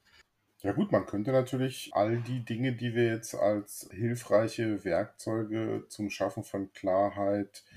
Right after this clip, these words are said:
aufgeführt haben, in einem Unternehmen suchen. Also zu schauen, gibt es, gibt es so etwas,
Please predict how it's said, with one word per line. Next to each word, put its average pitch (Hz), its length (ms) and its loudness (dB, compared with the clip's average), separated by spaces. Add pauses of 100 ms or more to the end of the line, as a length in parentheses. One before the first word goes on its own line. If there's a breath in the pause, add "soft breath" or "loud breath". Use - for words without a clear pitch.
aufgeführt - 640 -2
haben, 131 340 4
in 113 80 -4
einem 113 180 0
Unternehmen 117 540 0
suchen. 110 580 -2
Also 87 300 -6
zu - 120 -10
schauen, 113 560 2
gibt - 340 -8
es, 123 300 0 (400 soft breath)
gibt 120 240 0
es 127 140 -4
so 123 140 4
etwas, 120 640 4